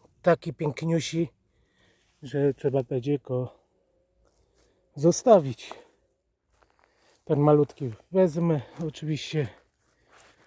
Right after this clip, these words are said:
i przyjdę się troszeczkę wyżej, sprawdzić, czy coś tam jeszcze nie wyrasta,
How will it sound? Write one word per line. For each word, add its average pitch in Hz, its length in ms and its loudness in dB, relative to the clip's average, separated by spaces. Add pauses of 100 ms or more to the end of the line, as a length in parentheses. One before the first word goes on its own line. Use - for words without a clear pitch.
(500)
i 233 180 2
przyjdę 170 360 2
się - 160 -4
troszeczkę 156 540 -4 (380)
wyżej, 160 440 4 (920)
sprawdzić, 220 520 2
czy 277 240 -2
coś - 440 -2
tam 147 320 0
jeszcze 151 340 0 (1080)
nie 160 160 2
wyrasta, 156 640 0